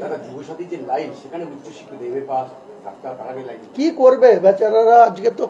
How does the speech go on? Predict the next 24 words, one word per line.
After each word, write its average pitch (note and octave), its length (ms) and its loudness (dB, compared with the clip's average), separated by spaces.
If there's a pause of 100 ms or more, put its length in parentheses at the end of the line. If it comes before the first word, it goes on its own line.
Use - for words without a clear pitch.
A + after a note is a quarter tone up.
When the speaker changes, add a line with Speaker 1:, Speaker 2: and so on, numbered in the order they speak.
Speaker 2:
কোনো A3+ 140 4 (140)
কর্মসংস্থানের G#3+ 1600 0
ব্যবস্থাই G#3 640 -2
নেই। F3 120 -2 (580)
যারা F3 160 2 (120)
এমএ F#3 160 2 (100)
পাস, F#3+ 160 2 (120)
ডাবল F3+ 260 0 (100)
এমএ F#3 180 -2 (120)
পাস, F#3 260 -2 (840)
অনার্স F3+ 280 2 (100)
গ্র্যাজুয়েশন, F3+ 760 -2 (680)
তাদের F3 260 2 (100)
আজকে G3 200 -4 (140)
কোথায় G#3+ 300 2 (160)
চাকরি G3 300 -6 (100)
আছে? F#3+ 200 -6 (160)
যেগুলা F#3 340 2 (120)
চাকরি G3 340 -4 (140)
ছিল F#3 160 -4 (160)
সেই G3 160 0 (100)
চাকরি G3 340 -4 (180)
তো G#3+ 80 0 (1800)
যারা F3+ 240 0